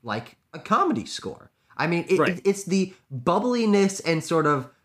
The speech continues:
Speaker 1: uh, we're poking fun at,
Speaker 2: Like
Speaker 1: at
Speaker 2: playfulness,
Speaker 1: existence.
Speaker 2: yeah.
Speaker 1: Yeah, playfulness that the film obviously thematically and story-wise leans away from it near at the end because very serious shit happens.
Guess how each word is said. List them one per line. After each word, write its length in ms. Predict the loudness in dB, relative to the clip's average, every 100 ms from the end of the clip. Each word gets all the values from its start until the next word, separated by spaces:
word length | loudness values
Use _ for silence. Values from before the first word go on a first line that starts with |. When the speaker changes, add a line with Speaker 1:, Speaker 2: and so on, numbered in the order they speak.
| _ -8
Speaker 1:
uh, 120 | -4
we're 140 | 0 0
poking 380 | 0 0 -2
fun 420 | -2 0 2 2 -2
at, 340 | -2 -2 -2
Speaker 2:
Like 100 | -2
Speaker 1:
at 100 | 2
Speaker 2:
playfulness, 360 | 2 2 2 0
Speaker 1:
existence. 260 | -2 0
Speaker 2:
yeah. 200 | 0 2
Speaker 1:
Yeah, 260 | 0 -2 -6 -4
playfulness 640 | -2 -2 -4 -4 -4 -10 _ _
that 300 | -4 -2 -2 -8 _ _
the 60 | -12
film 440 | -2 0 0 -2 -6 _ _ _ _ _ -2
obviously 600 | 0 0 0 -2 -4 _ _ _ -6
thematically 560 | 0 0 0 -2 -2
and 100 | -2
story-wise 800 | -4 -4 0 2 2 0 0 -6 -18 _ -16
leans 560 | -6 0 0 -2 -6 _
away 320 | -10 -2 0 0
from 300 | 2 0 0
it 80 | -2
near 240 | 0 0
at 80 | 0
the 160 | -4
end 340 | -2 -2 -2 -4
because 440 | -2 -2 -2 -6 _ -14
very 180 | -4 -4
serious 480 | -2 2 2 2 0
shit 320 | -2 -2 -2
happens. 560 | -2 -2 -2 -4 -4